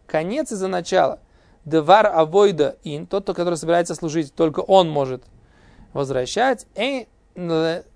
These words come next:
э, де лав бар авойда, тот, который не должен служить, он не имеет права ни снимать, ни возвращать. Но снимать-то имеет, но возвращать не имеет. Говорит Гемара, потех хавито нами танина.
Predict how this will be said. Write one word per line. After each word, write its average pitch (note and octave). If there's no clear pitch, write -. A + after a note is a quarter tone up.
э, D#3
де D#3+
лав G#3
бар A#3
авойда, C#4
тот, A#3
который A3+
не A3+
должен A#3
служить, C4+
он A3+
не F3
имеет F#3+
права G3
ни G3
снимать, G#3+
ни G3
возвращать. E3+
Но F#3+
снимать-то E3+
имеет, D4
но G#3
возвращать F#3
не G#3+
имеет. -
Говорит C#3
Гемара, D#3
потех F#3
хавито D3+
нами B2+
танина. C3